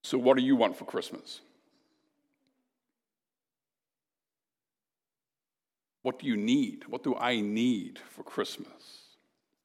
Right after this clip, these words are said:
There are gathering dark, threatening clouds looming over us. There's turmoil in the world.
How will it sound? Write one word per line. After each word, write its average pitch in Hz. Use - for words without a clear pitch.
There 147
are 147
gathering 131
dark, 123
threatening 135
clouds 127
looming 131
over 120
us. -
There's -
turmoil 160
in 131
the 127
world. 147